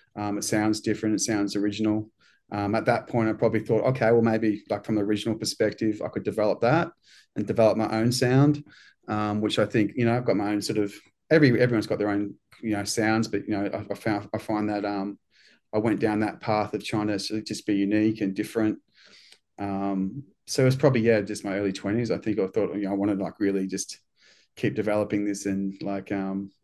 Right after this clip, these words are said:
if I could do this, I could actually at least, like, um, keep writing and,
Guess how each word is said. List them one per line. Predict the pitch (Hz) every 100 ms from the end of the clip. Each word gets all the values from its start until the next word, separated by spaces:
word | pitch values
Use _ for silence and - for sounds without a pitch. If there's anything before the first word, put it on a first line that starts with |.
| _ _
if | -
I | 151
could | 135
do | 98 98
this, | 123 110
I | 110
could | 107
actually | 104 101 - 101
at | 98
least, | 110 107 -
like, | 107 101 - _ _ _ _ _ _ -
um, | 104 104 98 98 -
keep | - 98
writing | 101 107 113 104
and, | 101 98